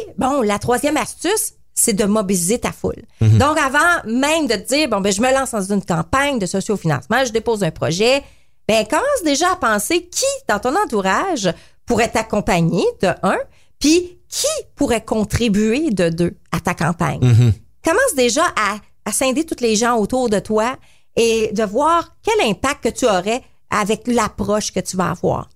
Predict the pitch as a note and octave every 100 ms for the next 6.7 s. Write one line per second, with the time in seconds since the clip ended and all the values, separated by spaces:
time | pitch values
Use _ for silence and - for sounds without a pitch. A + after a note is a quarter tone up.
0 | - D#3 A2 - - - - - - -
1 | - - - - - - - - - -
2 | - - B2+ C#3 C3+ F3 F3 B2+ - C3+
3 | C#3 C#3+ C#3+ G#2 G2 F#2+ A2+ G#2+ B2 B2
4 | G2 - - - A#2 A2 G#2 G2 A#2 G#2+
5 | G2 A2 G#2+ F#2+ F2+ F#2+ - G#2+ - F#2+
6 | E2+ - F#2 G#2+ - G2